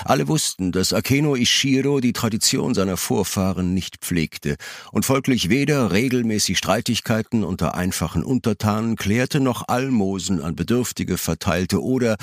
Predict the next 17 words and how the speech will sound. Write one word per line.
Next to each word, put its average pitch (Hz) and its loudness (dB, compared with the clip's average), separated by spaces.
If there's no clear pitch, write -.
allein 78 -2
durch 80 -2
Handauflegen 78 -2
Sieche 87 -2
heilte. 55 -6
Zu - 0
dieser 160 2
frühen 160 0
Stunde 151 2
drückte 139 0
sich 113 -2
hier 120 2
erst - -2
recht - -2
kaum 76 -4
jemand 73 -4
herum. 82 -2